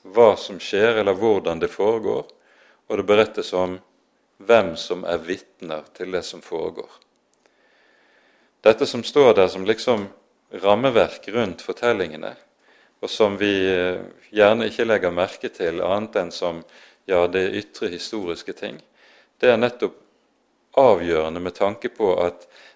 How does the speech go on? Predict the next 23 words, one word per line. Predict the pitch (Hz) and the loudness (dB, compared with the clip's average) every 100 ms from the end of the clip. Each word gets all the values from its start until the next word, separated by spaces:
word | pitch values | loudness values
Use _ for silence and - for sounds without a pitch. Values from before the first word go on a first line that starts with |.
| _ | _
det | 113 117 | -2 -2
forankrer | - 110 131 139 90 - - 80 82 82 - _ _ | 4 2 4 -2 -4 -14 -18 -4 -4 -4 -12 _ _
det | - 117 98 101 | 0 2 2 -2
Bibelen | 113 82 80 80 | -4 -4 -10 -12
forteller | - 95 127 101 78 78 - | -12 -6 -2 -2 -2 -6 -6
i | 104 87 | -8 -6
det | 95 92 | -6 -6
som | - 90 | -8 -8
er | 85 | -6
den | 82 | -8
faktiske | - - - - - 78 - 76 | -6 -4 -4 -6 -18 -18 -16 -18
historie. | 80 - 95 82 - _ _ _ _ _ _ _ _ _ _ _ _ _ _ _ _ _ _ _ _ _ - - _ _ - | -18 -18 -16 -16 -18 _ _ _ _ _ _ _ _ _ _ _ _ _ _ _ _ _ _ _ _ _ -20 -20 _ _ 0
Og | 107 110 107 - - _ _ - _ _ | 8 8 8 -4 -18 _ _ -20 _ _
det | - 127 98 | 2 4 6
vi | 95 | 4
har | 98 | 2
for | - 135 107 87 | 4 2 4 0
oss | - | 0
her, | 98 135 165 _ _ | -2 -2 -6 _ _
det | 113 | -4
er | 104 104 | -2 0
nettopp | 113 - 98 87 | -2 -4 -10 -10
åpenbaringshistorie. | 95 90 92 92 110 113 82 73 76 80 - - _ _ - - - 110 87 71 78 | -10 -8 -8 -2 2 4 4 0 -8 -10 -16 -16 _ _ -14 -10 -10 -8 -10 -12 -16